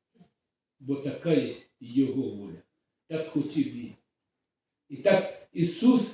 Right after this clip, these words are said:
сказав ці слова від Бога Отця. Далі Ісус Христос говорив ще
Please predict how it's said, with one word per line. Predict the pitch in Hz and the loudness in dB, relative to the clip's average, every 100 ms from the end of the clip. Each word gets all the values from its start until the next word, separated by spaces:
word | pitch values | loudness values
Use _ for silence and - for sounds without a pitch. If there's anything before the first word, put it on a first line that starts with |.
| - | -14
сказав | - - 196 170 196 190 - | -20 -4 0 4 6 6 4
ці | 170 | -4
слова | - 160 165 165 - - - | 2 4 6 4 2 -4 -12
від | 135 123 123 | -10 -10 2
Бога | 151 139 127 | 4 4 2
Отця. | 120 - - - - - - _ _ _ _ _ _ _ _ _ _ | -4 -10 -20 -20 -20 -20 -20 _ _ _ _ _ _ _ _ _ _
Далі | 139 226 220 220 202 - - | 2 4 4 2 -2 -6 -10
Ісус | - 175 240 | -6 0 0
Христос | 233 214 202 233 - - - _ _ _ _ _ _ _ _ _ | 2 0 6 6 6 2 -10 _ _ _ _ _ _ _ _ _
говорив | 165 170 214 233 233 | -2 2 4 4 2
ще | - 220 226 226 - | 2 8 8 8 0